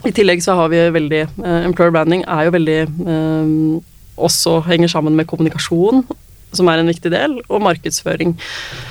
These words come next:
Så vi er et eget team som jobber med dette, eh,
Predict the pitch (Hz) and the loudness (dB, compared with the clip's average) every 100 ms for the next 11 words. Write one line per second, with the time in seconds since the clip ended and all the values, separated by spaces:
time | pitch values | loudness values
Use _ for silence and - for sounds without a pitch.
0 | - - 196 226 180 180 165 170 190 180 | -14 -4 2 4 2 0 -4 -4 -6 -4
1 | 180 175 180 165 147 151 151 151 160 147 | -2 2 2 2 0 -2 -4 -4 -4 -4
2 | - - 185 165 160 160 | -8 -10 -6 -4 -4 -6